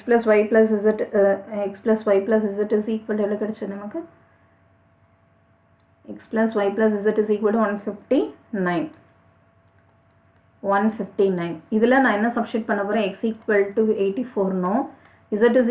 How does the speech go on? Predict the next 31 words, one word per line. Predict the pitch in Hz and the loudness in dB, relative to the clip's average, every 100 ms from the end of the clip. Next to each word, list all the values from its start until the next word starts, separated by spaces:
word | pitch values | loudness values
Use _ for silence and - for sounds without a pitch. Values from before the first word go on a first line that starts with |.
| 240 | -2
equal | 220 214 226 | 0 2 2
to | 240 | 2
twenty-four-னும் | 208 220 220 196 190 285 269 | 0 0 0 -2 2 0 0
சப்ஸ்டிட்யூட் | - - - | -6 -10 -6
பண்ண | 185 175 | -4 -4
போறேன். | 185 - | -8 -8
அப்ப | 190 190 185 | -6 0 0
எயிட்டி | 196 226 - | 0 -6 -2
ஃபோர் | 202 185 269 - - _ _ _ | 0 4 2 0 -16 _ _ _
பிளஸ் | 214 196 - 220 190 | 0 0 -2 -2 -2
Y, | 180 226 285 - _ | 0 0 -2 -4 _
இவனை | 226 254 254 | -2 0 2
Y | 247 247 | 2 2
தெரியாது, | 220 220 185 | 4 4 2
இனிமே | 185 214 214 | 0 0 0
தான் | 226 | 0
கண்டுபிடிக்கணும். | 202 185 170 208 180 - _ _ _ - 220 | -2 -4 -6 -10 -12 -16 _ _ _ -4 0
Z-ஓட | 247 247 233 214 | 4 4 4 0
வேல்யூ | 202 247 302 220 | 0 0 2 2
twenty-four | 208 214 233 - 190 180 254 311 - _ _ _ 226 | 0 0 -6 -2 0 4 2 0 -10 _ _ _ -4
equal | 220 - 208 208 | -4 0 0 2
to | 247 226 | 2 4
one | 214 220 | 2 0
fifty-nine. | 196 - 220 202 190 180 - _ _ _ _ _ _ _ | -6 -2 0 0 0 -4 -8 _ _ _ _ _ _ _
இப்ப | - | 0
இது | 226 226 | 4 4
ரெண்டத்தையும் | 240 254 254 226 | 4 4 4 2
ஆட் | 226 | 2
பண்ணா | 240 233 220 | 0 0 0
நமக்கு | 202 202 | 0 -2
கிடைக்கிறது | 196 202 202 | 0 0 0